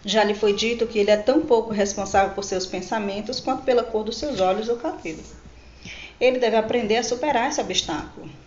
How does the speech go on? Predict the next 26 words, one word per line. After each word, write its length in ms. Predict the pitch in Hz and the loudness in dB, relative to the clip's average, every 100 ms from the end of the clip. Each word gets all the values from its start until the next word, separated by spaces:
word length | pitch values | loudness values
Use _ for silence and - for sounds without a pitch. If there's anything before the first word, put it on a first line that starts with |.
| - - - - - | -20 -20 -20 -20 -12
De 160 | 196 214 | -4 -2
pouco 280 | 214 202 | 0 2
adiantaria 560 | 214 214 247 269 247 220 | 2 2 2 2 2 0
apelar 360 | 220 214 190 185 | 2 2 2 0
para 180 | 170 | 0
sua 180 | 175 180 | 0 -4
consciência 420 | 190 185 185 180 | -6 -8 -8 -10
intelectual 960 | 175 180 165 170 - 156 160 196 196 185 - - - | -6 -4 -4 -8 -8 -6 -2 0 0 -2 -12 -16 -2
ou 140 | 233 247 | 4 4
dizer-lhe 500 | 254 226 247 277 262 | 4 4 4 4 -2
que 120 | 262 | -2
ele 260 | 247 240 | -2 -4
se 300 | - - 233 | -8 -8 -8
tornar 460 | 220 226 220 208 202 | -4 -4 0 0 2
possível, 720 | 202 202 - 202 240 220 180 | 0 -2 -6 -6 -6 -4 -4
que 160 | - 202 | -2 0
aparentemente 800 | 196 208 202 185 - 185 185 196 | 0 0 -2 -2 -6 -6 -4 -4
é 40 | |
impossível, 880 | 208 214 190 - 202 233 233 190 175 - - - - | -4 -4 -6 -6 -8 -6 -6 -8 -12 -12 -18 -18 -6
é 140 | - 240 | 2 2
uma 160 | 247 | 2
das 220 | 247 240 240 | 2 2 0
principais 520 | 247 247 262 294 302 | -6 -2 0 2 2
tarefas 480 | 254 214 220 233 202 | 0 2 0 -2 -4
dessa 300 | 185 196 170 | -2 -2 -4
análise. 540 | 165 160 156 170 156 | -4 -4 -6 -10 -14